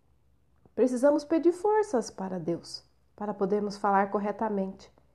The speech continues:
estejamos calmos ou agitados. Olha, que a nossa oração seja sincera, como a de Davi. Ó Senhor, controla a minha boca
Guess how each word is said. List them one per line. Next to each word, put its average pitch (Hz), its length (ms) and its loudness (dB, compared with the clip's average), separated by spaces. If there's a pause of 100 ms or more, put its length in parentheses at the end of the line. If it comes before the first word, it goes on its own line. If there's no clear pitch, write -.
(140)
estejamos 202 680 0
calmos 294 500 2
ou 302 80 0
agitados. 226 720 -4 (580)
Olha, 180 400 0 (560)
que 185 160 0
a 185 80 2
nossa 190 340 2
oração 196 600 2 (400)
seja 190 340 0
sincera, 196 1000 -2 (680)
como 190 220 -6
a 185 60 -6
de 165 160 -4
Davi. 185 360 -2 (680)
Ó 196 240 4
Senhor, 175 520 -4 (320)
controla 190 520 2
a 220 40 2
minha 202 240 2
boca 170 460 -2